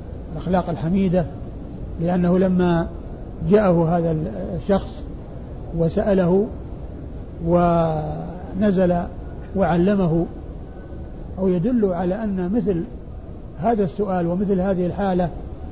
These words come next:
يعني ينبغي الاعتناء بها والاهتمام بها. وقد جاء في بعض الأحاديث عن النبي صلى الله عليه وسلم أنه سئل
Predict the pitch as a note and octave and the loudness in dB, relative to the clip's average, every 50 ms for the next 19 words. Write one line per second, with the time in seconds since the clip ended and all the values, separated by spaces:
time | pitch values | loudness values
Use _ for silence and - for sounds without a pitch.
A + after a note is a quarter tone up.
0 | - - - - - - - F#3+ G3+ F#3+ F3 F3+ F3+ F3 E3+ E3 - - - F3 | -10 -10 -12 -10 -8 -2 2 4 4 4 4 2 2 2 0 0 -2 -4 -6 -2
1 | F#3 A3 B3 A#3+ A3 G3 F3+ F#3+ F#3+ F3+ D#3 D#3+ F3+ F#3 F#3 F#3 F#3 F#3 F#3 G3+ | 0 2 4 4 4 4 4 6 4 4 4 4 2 2 4 4 4 4 6 6
2 | F#3 D#3 F3+ E3 - - - - - - - - - - - - - - C#4+ C4 | 6 4 4 0 -2 -4 -8 -12 -12 -12 -12 -12 -12 -14 -12 -8 -4 2 4 4
3 | A#3 - - A3 A3 G#3+ A3 G#3 G3 F#3+ F#3 F#3 A3+ - - - - - - - | 4 4 4 2 2 2 2 2 2 2 2 0 -2 -4 -6 -12 -12 -12 -12 -12
4 | - - - - - - - - - - - - B3+ B3 F3 E3+ D#3+ - - - | -12 -12 -12 -12 -12 -12 -10 -12 -12 -8 -2 2 4 4 4 4 0 -6 -10 -12
5 | - - - - - - - - - - - - - - - - - - - - | -12 -12 -14 -12 -14 -12 -12 -12 -12 -12 -12 -12 -12 -12 -12 -12 -12 -12 -12 -12
6 | - - - - - - - - - - - G3 - - A3+ F#3+ F#3 G3+ G3+ B3 | -12 -12 -12 -12 -12 -12 -12 -12 -10 -8 -8 -4 0 2 2 4 6 4 4 4
7 | B3 A#3 E3+ F#3 A#3+ C4+ B3 G3+ F3 G3+ G3 G#3 F#3+ F#3 F#3 E3+ D#3 - D#3+ E3+ | 0 0 2 4 4 6 4 4 2 4 2 2 2 2 2 0 0 0 0 0
8 | F3 G#3 A3 F#3+ - - - - - - - - - - - - - - - - | 2 4 2 2 2 -2 -6 -12 -14 -14 -14 -14 -14 -12 -12 -12 -12 -12 -14 -14
9 | - - - - D3+ F#3 F#3+ G3+ G3+ F#3+ F3+ F3 D3+ D3 E3 E3+ E3 - - G#3+ | -14 -12 -10 -4 -2 0 0 2 2 2 2 2 0 0 0 0 0 2 2 4
10 | G#3 G3 F#3 F3+ G#3 - - - - - - - - - - - - - - A3 | 4 4 2 0 0 -4 -8 -10 -12 -12 -10 -10 -10 -10 -10 -10 -10 -10 -6 -2
11 | A3+ A#3+ B3 G#3 A3 G#3 - - D#4+ D4+ B3 G3 F3+ F3 | 2 4 4 6 6 4 4 2 2 4 4 4 4 2